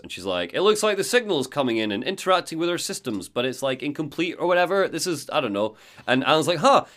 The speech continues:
it looks like this is just how the story goes." And then the signal prints out. It's more story, written by Alan.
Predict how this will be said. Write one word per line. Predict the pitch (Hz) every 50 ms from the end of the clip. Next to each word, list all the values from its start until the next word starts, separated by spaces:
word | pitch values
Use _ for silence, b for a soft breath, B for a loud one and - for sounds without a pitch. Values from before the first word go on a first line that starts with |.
| B B
it | 180
looks | 185 202 247 254 - -
like | 240 226 202 -
this | 175 180 170
is | 202 180
just | 147 208 208 -
how | - 190 202 208
the | 202 208 202
story | - - 233 240 226 170 117
goes." | 104 113 104 98 95 - - B B B B B B B B B
And | 151 175
then | 185 190
the | 196 185
signal | - - 214 202 196 170
prints | - - 151 135 104 101 -
out. | 127 95 87 85 - - _
It's | - 147 147 - -
more | 110 110 123 147 147
story, | - - 170 185 196 180 123 95 87 85 _ _
written | - 95 90 - 101 101
by | 95 101 113 120
Alan. | - 135 160 160 127 104 95 92